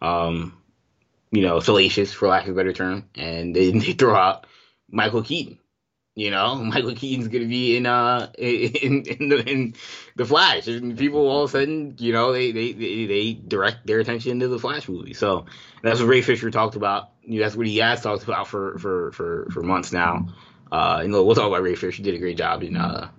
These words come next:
in, in Justice League. Uh, we'll talk about that in our review. But, um, you know, it does make me wonder when they announced this, was this, like, a done deal, or was this something that they were working towards,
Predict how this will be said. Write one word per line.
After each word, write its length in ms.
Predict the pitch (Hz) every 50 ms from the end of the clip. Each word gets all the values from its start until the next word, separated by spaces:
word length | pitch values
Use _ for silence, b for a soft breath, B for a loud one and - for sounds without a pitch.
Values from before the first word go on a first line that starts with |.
| _ -
in, 120 | - -
in 180 | - 60 - -
Justice 300 | - - - - - -
League. 360 | - - - 98 - - - - -
Uh, 140 | - 65 -
we'll 80 | - -
talk 120 | - -
about 160 | - - 82
that 60 | 82
in 60 | 82 85
our 160 | 82 85 85
review. 360 | 85 87 95 110 113 101 87
But, 340 | - - 123 120 113 - - B B B B B B B B B B B B -
um, 760 | - 95 98 98 98 95 95 92 90 90 87 85 82 87 - _ _ _ _ _ _ _ _ _ _ _ _ _ _ _ _ _ _ _ _ _ _ _ _ _ _ _ _ _ _ -
you 320 | 139 139 139 _ _ 127
know, 240 | 123 127 147 143 135 131
it 100 | - -
does 180 | - 113 120 117
make 140 | 120 127 123
me 60 | 123
wonder 420 | 110 98 85 82 85 90 92 92 - - - _ _ _ _
when 300 | - - - 95 90 92
they 100 | 95 92
announced 300 | 95 82 78 73 - -
this, 180 | 95 92 87
was 200 | - 85 85 82
this, 340 | 90 90 87 - - - - _ _ _
like, 300 | 85 82 76 - - - - - -
a 80 | - -
done 260 | - 113 104 101 104
deal, 220 | 98 101 104 117
or 100 | 123 117
was 120 | 98 92 90
this 100 | 95 95
something 200 | 104 95 98 92
that 220 | 95 - - 82 87
they 80 | 92
were 80 | 95 87
working 280 | 90 98 104 101 95
towards, 520 | - - 92 90 85 85 85 85 - -